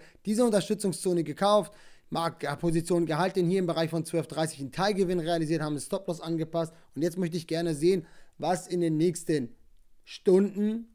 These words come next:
und auch am morgigen Tag passieren wird. Und dann werden wir entsprechend unser Stop-Loss wieder anpassen. Was man wissen muss ist, ja, das ist eine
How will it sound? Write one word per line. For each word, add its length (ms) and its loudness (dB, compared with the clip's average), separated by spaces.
und 140 -4
auch 100 -4
am 140 -4
morgigen 460 -2
Tag 220 -6
passieren 340 -2
wird. 160 -2
Und 60 -6
dann 160 -4
werden 200 0
wir 140 -4
entsprechend 420 -6
unser 180 -6
Stop-Loss 380 -8
wieder 240 -6
anpassen. 480 -4
Was 220 -4
man 280 0
wissen 300 0
muss 240 -4
ist, 240 -10
ja, 480 -4
das 200 -8
ist 300 -4
eine 200 -2